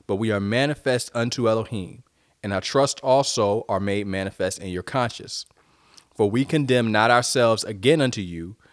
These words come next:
but give you occasion to esteem on our behalf, that ye may have somewhat to answer them which esteem in appearance and not in heart.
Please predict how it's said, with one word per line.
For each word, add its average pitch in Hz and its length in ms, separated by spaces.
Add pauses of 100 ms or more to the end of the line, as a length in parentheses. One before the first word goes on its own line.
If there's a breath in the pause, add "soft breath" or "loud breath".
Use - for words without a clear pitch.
(180 soft breath)
but 107 200
give 127 220
you 135 200
occasion 123 480
to 110 140
esteem 113 640
on 95 120
our 92 200
behalf, 98 600 (400 soft breath)
that 95 140
ye 113 240
may 127 220
have 107 320
somewhat 120 540
to - 140
answer 113 400
them 90 320 (300 soft breath)
which 107 220
esteem 107 460
in 107 80
appearance 110 540 (160)
and 101 180
not 92 180
in 92 100
heart. 107 280